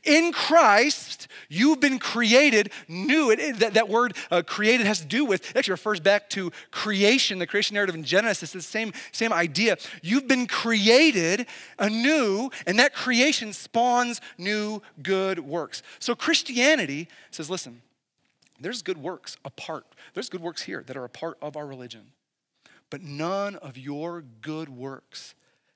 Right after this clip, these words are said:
can make you more acceptable to God." Where every other religion, every other worldly thought says, "Man,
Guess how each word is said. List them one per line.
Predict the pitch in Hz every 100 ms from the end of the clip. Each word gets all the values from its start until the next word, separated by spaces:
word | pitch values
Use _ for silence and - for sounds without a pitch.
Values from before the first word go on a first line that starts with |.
| _
can | - 131
make | 131 156 -
you | 165
more | 139 139 143
acceptable | - - 127 127 127
to | 120
God." | 113 98 123 _ _ _ _ _ _ _ _ _ _ _ _
Where | 151 160
every | 190 208
other | 208 180
religion, | 151 156 202 190 233 240
every | 247 175
other | 185 156
worldly | 131 139 202 220 220
thought | - 196 151
says, | 151
"Man, | 151